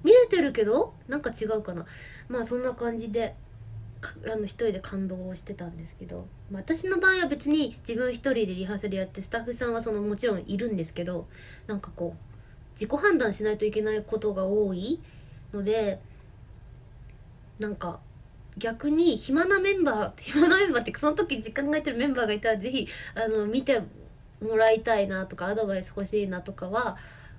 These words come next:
なんか思ったりはすごいします。ね。なんか、いい、こ-、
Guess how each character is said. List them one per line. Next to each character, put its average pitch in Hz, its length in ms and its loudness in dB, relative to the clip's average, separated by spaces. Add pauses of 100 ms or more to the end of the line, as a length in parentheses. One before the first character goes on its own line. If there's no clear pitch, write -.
(120)
な 214 80 -4
ん 208 40 -10
か - 120 -10
思 208 300 0
っ - 20 -6
た 202 240 -8
り 185 100 -6
は 180 180 -8 (140)
す - 180 -10
ご 196 140 -4
い 175 80 -6
し 180 100 -10
ま 170 200 -8
す。 - 100 -14 (560)
ね。 196 260 -4 (400)
な 190 140 -6
ん 175 120 -8
か、 - 180 -14 (1000)
い 233 300 -4
い、 190 80 -4 (960)
こ-、 - 100 -20